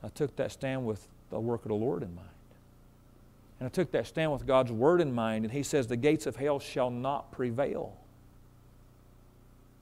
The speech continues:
And I literally, I said, "Lord, you're gonna have to take care of this," and God knows this is true. One very serious situation arose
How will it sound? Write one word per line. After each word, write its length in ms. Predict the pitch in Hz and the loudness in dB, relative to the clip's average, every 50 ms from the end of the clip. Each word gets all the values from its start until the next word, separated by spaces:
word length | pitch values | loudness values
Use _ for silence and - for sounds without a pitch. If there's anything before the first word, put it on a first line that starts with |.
| - - - - - - - - - - - | -20 -20 -20 -20 -20 -20 -20 -20 -20 -14 -8
And 80 | 127 139 | -2 0
I 100 | 147 147 | 2 4
literally, 260 | 160 190 214 190 165 | 6 8 8 8 8
I 80 | 143 | 6
said, 160 | - - 147 151 | 4 2 0 2
"Lord, 160 | 160 147 143 | 4 4 4
you're 120 | 170 208 | 4 4
gonna 120 | 143 104 165 | 2 2 0
have 140 | 147 - | -2 -4
to 40 | - | -2
take 160 | - 135 113 | -2 -2 -2
care 220 | - - 165 190 202 | 0 0 0 2 2
of 80 | 175 | 2
this," 260 | 131 131 123 117 - - | 2 2 0 0 -2 -4
and 200 | 123 123 117 - - - - - - - - - | -4 -4 -6 -6 -10 -16 -20 -20 -20 -20 -10 0
God 220 | - 156 175 170 147 | 6 8 8 8 8
knows 340 | 151 170 202 226 233 175 - | 6 8 8 8 8 8 6
this 140 | 156 123 | 0 -4
is 120 | 131 120 - | -6 -6 -6
true. 380 | - - 151 147 131 120 110 98 - - - - - - - - - - - - - - - - - | -2 2 4 4 4 4 2 -2 -8 -16 -20 -20 -20 -20 -20 -20 -20 -20 -20 -20 -20 -20 -20 -8 0
One 300 | 143 170 190 180 143 117 | 4 6 6 6 6 4
very 480 | 101 104 104 113 156 190 226 220 175 135 | 2 2 6 8 10 12 12 12 12 12
serious 420 | - - - 147 131 120 110 - | 8 4 2 4 6 6 4 2
situation 720 | - 120 101 - 120 113 117 120 110 - - 104 101 - - - - - - - - - - - | 0 -2 -2 0 2 4 4 4 4 2 -2 -4 -4 -6 -8 -14 -20 -20 -20 -20 -20 -8 -4 0
arose 680 | 110 113 117 113 113 110 104 104 107 101 - - - | 4 6 8 8 8 8 6 4 0 -4 -8 -12 -14